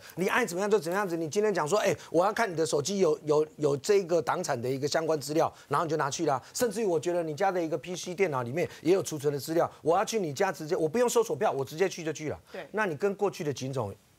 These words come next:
Speaker 1: 一样啊，对不对？那你还号称讲说你是民主进步，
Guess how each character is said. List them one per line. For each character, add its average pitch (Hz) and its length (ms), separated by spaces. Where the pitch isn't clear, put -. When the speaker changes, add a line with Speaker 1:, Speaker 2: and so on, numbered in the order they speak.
Speaker 1:
一 190 120
样 240 180
啊， 170 200
对 240 100
不 202 60
对？ 220 160
那 254 140
你 196 120
还 165 220
号 226 200
称 220 160
讲 175 140
说 185 180
你 139 120
是 220 160
民 165 180
主 151 160
进 143 240
步， 131 220